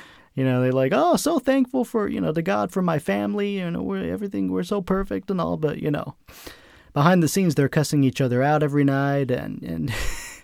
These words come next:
<laughs> people don't show you what's really going on behind the scenes on social,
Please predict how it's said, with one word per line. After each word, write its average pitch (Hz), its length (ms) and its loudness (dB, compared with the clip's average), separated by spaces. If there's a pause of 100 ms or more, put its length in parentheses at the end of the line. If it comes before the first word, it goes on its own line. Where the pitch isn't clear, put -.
(300)
<laughs> - 680 -10
people 285 180 6
don't 262 180 8
show 254 120 6
you 214 160 6
what's 180 160 2
really 180 240 4
going 143 300 4
on 127 340 -6 (340)
behind 139 320 4
the 127 60 4
scenes 127 340 0
on 123 140 0
social, 120 420 -2